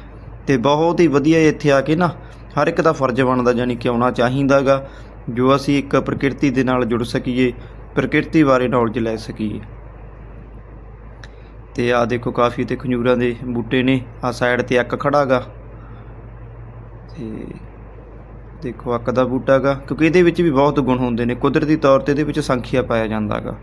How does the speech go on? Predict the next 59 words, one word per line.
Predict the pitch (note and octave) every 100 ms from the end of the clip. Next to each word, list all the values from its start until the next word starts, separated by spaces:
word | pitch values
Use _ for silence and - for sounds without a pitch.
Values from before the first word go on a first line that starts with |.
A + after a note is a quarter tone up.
| - - -
ਕਿਉਂਕਿ | B2+
ਅਗਰ | A#2+ C3+
ਆਪਾਂ | A#2
ਕੱਚੀ | B2+ B2+ C3+
ਲੱਸੀ | B2+ B2+
ਦੇ | B2
ਨਾਲ | B2+
ਦੇ | B2+ C3+
ਦੁੱਧ | A#2 B2
ਦੇ | C3+ C3+
ਦਈਏ | A#2+ B2
ਬੂੰਦਾਂ | A#2+ A#2+ B2
ਪਾ | A#2+
ਕੇ, | A#2+ B2 A#2 - - -
ਤਾਂ | -
ਉਲਟੀਆਂ | D#3 D3 C#3+ D3
ਲਾ | C3 B2
ਦਿੰਦਾ। | A2+ A2 A2 - - - - - - - - - - - - -
ਇਹ | C3+ C3+
ਵੀ, | C#3+
ਜਾਣੀ | C3 C3+
ਕਿ, | C3 C3
ਪ੍ਰਕਿਰਤੀ | - A2 A#2 -
ਨੂੰ | B2 A#2
ਦੂਰ | B2 C3
ਕਰਦਾ | C#3+ C3 C3
ਜੋ | B2 B2+ B2+
ਅੱਕ | B2
ਹੁੰਦਾ | C3 C#3 C3+ C#3
ਗਾ। | D3 C#3+ - - -
ਤੇ | B2+
ਬਿਆਨ | A#2+ B2+
ਤੇ | C3
ਇਹਦੇ | C#3+ C#3+
ਵਿੱਚ | C#3
ਆਪਾਂ | C#3 D3
ਟੂਕ | D3+ D3+
ਮਾਤਰ | D3+ D3 D3
ਹੀ, | D3+
ਜਾਣੀ | C#3 C3
ਕਿ, | B2
ਗੁਣਾਂ | B2 C3 B2+
ਬਾਰੇ | B2
ਦੱਸਾਂਗੇ, | A#2+ A#2 C3+ C3 C3
ਕਿਉਂਕਿ | C3+ C3 C3
ਜੇ | A#2+
ਆਪਾਂ | A#2+ A#2+
ਡਿਟੇਲ | A#2 A#2 B2+
ਦੇ | C3+
ਨਾਲ | C#3+ C#3
ਦੱਸਣ | B2+ D3 C3
ਲੱਗ | B2
ਜਾਈਏ | A#2
ਤਾਂ | C3 A#2+
ਬਹੁਤ | B2+ C#3 D3 C#3+ C3
ਹੀ | C3+ B2
ਲੰਮਾ, | B2 A#2 B2
ਜਾਣੀ | A#2 A#2
ਕਿ, | A2+ B2